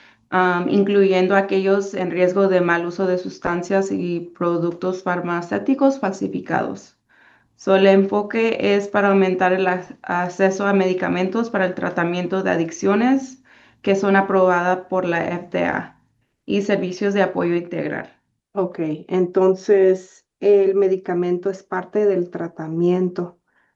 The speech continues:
Speaker 2: Desde el me-, medicamento, ah, Perla, es para tratar de ayudar con los efectos secundarios mientras están tratando de, de parar el abuso del droga o la,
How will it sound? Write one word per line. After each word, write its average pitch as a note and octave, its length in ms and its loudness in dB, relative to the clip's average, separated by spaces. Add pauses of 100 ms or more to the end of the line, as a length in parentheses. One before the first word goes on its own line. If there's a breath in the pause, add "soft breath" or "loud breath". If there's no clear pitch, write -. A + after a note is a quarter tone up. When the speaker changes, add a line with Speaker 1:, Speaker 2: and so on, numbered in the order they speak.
(160)
Speaker 2:
Desde F#3+ 920 0 (440)
el G3+ 160 6
me-, G#3 360 4
medicamento, G#3+ 1200 -2
ah, G#3+ 320 -4
Perla, G#3 640 0
es - 540 -6 (400)
para G#3 320 2
tratar F#3 600 -2
de G#3 300 4
ayudar F#3 760 -2 (400)
con G3 240 -2
los F3 200 -2
efectos F#3 360 -4
secundarios A#3 1040 -4
mientras F3+ 400 -2
están F3+ 240 -2
tratando G3 600 0
de, F3+ 520 0
de F3+ 160 0
parar F3 680 -2
el F#3 160 -2
abuso F#3 420 -4
del F3+ 220 2
droga A#3+ 460 0
o G3+ 100 2
la, F3 280 0